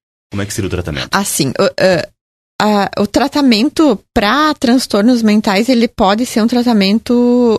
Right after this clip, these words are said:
Speaker 2: associado, que a gente chama,
Speaker 1: Uhum.
Speaker 2: né? Pode fazer, pode fazer parte desse tratamento. Psicoterapia, ah,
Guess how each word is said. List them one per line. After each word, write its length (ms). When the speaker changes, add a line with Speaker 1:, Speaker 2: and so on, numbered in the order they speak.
Speaker 2:
associado, 1000
que 100
a 60
gente 220
chama, 360
Speaker 1:
Uhum. 60
Speaker 2:
né? 340
Pode 300
fazer, 320
pode 360
fazer 300
parte 340
desse 320
tratamento. 640
Psicoterapia, 1040
ah, 600